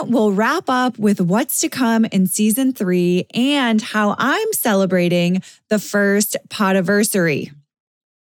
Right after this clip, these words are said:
So as I said, sometimes in the hustle and bustle of our professional lives, we forget the significance of stopping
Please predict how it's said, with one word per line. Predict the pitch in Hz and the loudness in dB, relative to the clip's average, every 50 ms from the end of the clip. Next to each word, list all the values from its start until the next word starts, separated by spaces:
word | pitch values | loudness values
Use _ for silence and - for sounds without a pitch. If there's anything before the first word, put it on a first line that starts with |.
| _ _ _ _ _ - - - - - - - - | _ _ _ _ _ -20 -20 -16 -16 -14 -14 -14 -12
So | - - 262 262 254 - - | -4 -2 0 0 0 0 -2
as | - 269 294 311 330 330 | -2 -2 0 0 0 0
I | 370 370 359 | 0 2 0
said, | 339 - - 214 175 165 165 170 170 - - | 0 0 0 0 0 0 0 0 0 -2 -2
sometimes | - - - - 262 262 277 311 311 330 311 - 226 180 170 165 175 180 185 - | -6 -6 -4 -2 -2 0 0 2 0 0 0 0 -2 0 0 2 2 2 0 0
in | - 208 196 | 0 2 2
the | 190 190 | 2 0
hustle | 190 - 220 220 233 233 - 294 285 294 | 0 -2 -2 -2 -2 -2 -2 0 0 0
and | 277 - 262 247 214 | 0 0 0 0 2
bustle | 214 202 220 208 - - 175 170 175 - | 0 0 -2 -2 -2 0 0 0 0 0
of | - 196 180 | 0 0 0
our | 185 180 185 190 | 0 0 0 0
professional | 185 - 220 214 - - 185 185 190 - 233 233 247 233 | -2 -2 -2 -2 -2 -2 -2 -2 0 0 0 0 2 2
lives, | 208 165 147 151 151 156 160 160 - - - - _ _ _ _ 202 | 0 0 0 0 0 0 -2 -4 -6 -12 -18 -20 _ _ _ _ 0
we | 190 226 240 254 294 330 359 | 2 2 2 2 2 0 0
forget | 381 - - 403 349 262 233 202 196 196 - | -2 -2 -2 -2 0 0 0 0 0 -2 -2
the | - 214 | -2 -2
significance | 208 - - 220 208 180 185 165 170 160 202 208 - - 269 254 262 254 - - | -2 -2 -2 -2 0 0 0 0 0 0 -2 -2 0 0 0 0 0 -2 -2 -4
of | - 208 185 | -4 -4 -4
stopping | - - - - - 220 208 214 262 285 - 330 330 330 330 339 311 | -4 -6 -6 -4 -2 0 0 0 0 0 0 0 0 0 0 -2 -2